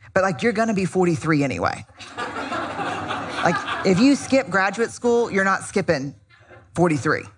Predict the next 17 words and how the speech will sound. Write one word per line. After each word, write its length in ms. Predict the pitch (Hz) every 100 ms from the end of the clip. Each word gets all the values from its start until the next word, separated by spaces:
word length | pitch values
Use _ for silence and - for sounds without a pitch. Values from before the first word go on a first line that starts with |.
| -
It's 120 | 196
coming. 300 | - 160 120 - - - - - - 359 - 392 - - - - - - 294 - - - - - - - - - - - -
You 120 | -
know, 280 | 202 185 185 - - _ _
if 220 | 208 - - - _ _ _ _ _
we, 460 | 185 226 262 254 208 -
for 160 | -
some 340 | 208 - 240 220
reason 320 | 233 240 190
in 60 | 170
this 180 | 160
culture 500 | - - 208 - 165
of 140 | 156 143
scarcity, 760 | - - 202 185 151 127 80 - _ _ - - _ _ - -
we 100 | 202
can't 360 | - 208 208
say, 500 | - 190 180 160 143